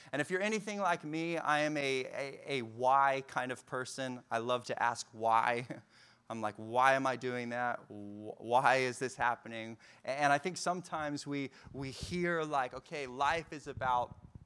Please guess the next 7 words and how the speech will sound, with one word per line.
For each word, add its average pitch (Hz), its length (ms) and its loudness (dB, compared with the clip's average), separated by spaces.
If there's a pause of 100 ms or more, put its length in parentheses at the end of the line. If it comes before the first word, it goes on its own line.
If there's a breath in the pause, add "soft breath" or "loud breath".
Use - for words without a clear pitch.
(540)
surrendered 156 580 -2
worship 139 600 -4
and 117 120 -8 (320 loud breath)
acts 147 300 6
of 139 120 -6
humble 135 300 -4
service," 131 600 -4